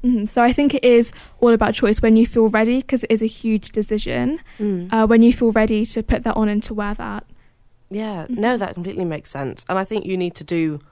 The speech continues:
Speaker 2: what you need to do in order to make yourself happy in your own religion. I mean, can I ask a question? That what
Speaker 1: Yeah.
Speaker 2: is it about wearing the headscarf that makes you feel closer to God? If you can answer that, I know
Speaker 1: Mm-hmm.
Speaker 2: this might be
Speaker 1: Yeah, so I think,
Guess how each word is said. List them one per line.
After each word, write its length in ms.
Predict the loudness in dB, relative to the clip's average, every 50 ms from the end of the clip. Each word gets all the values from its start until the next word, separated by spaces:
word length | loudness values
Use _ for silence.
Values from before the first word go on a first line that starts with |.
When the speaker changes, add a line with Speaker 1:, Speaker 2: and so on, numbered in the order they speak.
| _ -12 -6
Speaker 2:
what 180 | -4 -4 -4 -4 _ _ -12
you 140 | -6 -4
need 100 | -4 -4
to 80 | -4 -6
do 80 | -6 -6
in 100 | -4 -2
order 380 | -4 -4 -2 -4 -4 -6 -6 -10 _ _ _ -14
to 360 | -8 -6 -4 -4 -4 -4 -6 -10 -16 _ _ _ -8
make 160 | -8 -6 -6
yourself 280 | -6 -6 -4 -4 -6 -6
happy 280 | -6 -8 -4 -4 -4
in 80 | -2 -2
your 160 | -2 -2 0
own 120 | -2 -2
religion. 480 | -2 -4 -6 -6 -6 -4 -4 -6 -4 -4
I 80 | -4 -2
mean, 280 | -2 0 -2 -2 -4 -6 -12 -20 -20 -20 -20 -12
can 160 | -4 0 0 0
I 20 |
ask 140 | 0 -2 -8
a 40 | -8
question? 300 | -8 -6 -6 -2 -2 -2
That 160 | -2 -2 0
what 220 | 0 2 2 2 2
Speaker 1:
Yeah. 160 | 0 -2 -4 -4
Speaker 2:
is 100 | -4 -4
it 40 | -4
about 240 | -2 -4 -4 -4 -2
wearing 480 | -2 -2 0 0 0 -2 -2 -4 -6 -6
the 60 | -8 -10
headscarf 480 | -8 -8 -10 -10 -8 -8 -8 -8 -8 -10
that 140 | -12 -10 -8
makes 280 | -8 -8 -8 -10 -10
you 100 | -10 -10
feel 400 | -10 -10 -10 -8 -8 -8 -8 -10 -14 _ _ -20 -20 _ -10 -4
closer 260 | -4 -4 -4 -4 -8
to 60 | -6
God? 120 | -4 -2 0
If 140 | 0 0 -2
you 60 | -2
can 160 | -2 0 0
answer 260 | 0 0 -2 -4 -8
that, 200 | -6 -4 0 2
I 60 | 2
know 120 | 4 4 4
Speaker 1:
Mm-hmm. 120 | 4 4 2
Speaker 2:
this 220 | 0 -6 -10 -10
might 160 | -8 -10 -8
be 200 | -8 -10 -12 -12 -12 -10
Speaker 1:
Yeah, 280 | -4 0 2 2 2 2
so 200 | 2 4 4 4
I 80 | 4
think, 460 | 4 4 2 2 2 2 0 -2 -6